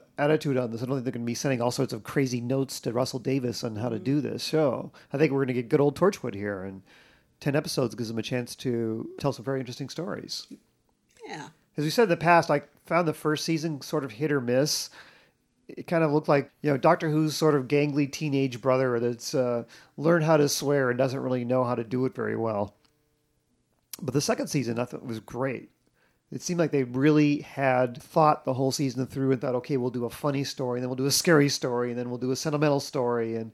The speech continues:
Speaker 1: there was a real pace to the entire season. And then Torchwood, Children of Earth was just fabulous.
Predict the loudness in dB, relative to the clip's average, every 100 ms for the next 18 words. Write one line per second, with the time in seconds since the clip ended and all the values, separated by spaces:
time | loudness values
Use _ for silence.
0 | -8 -8 -2 0 0 -2 4 6 6 4
1 | 2 -2 -2 -2 -4 -10 -12 -6 -6 -4
2 | -2 0 -2 -4 -4 -6 -10 -14 _ _
3 | _ _ _ _ _ _ _ _ -8 0
4 | 0 2 0 2 -2 -6 -6 -2 0 0
5 | -2 -2 -12 -14 -18 _ _ -8 -8 -8
6 | -12 -14 -16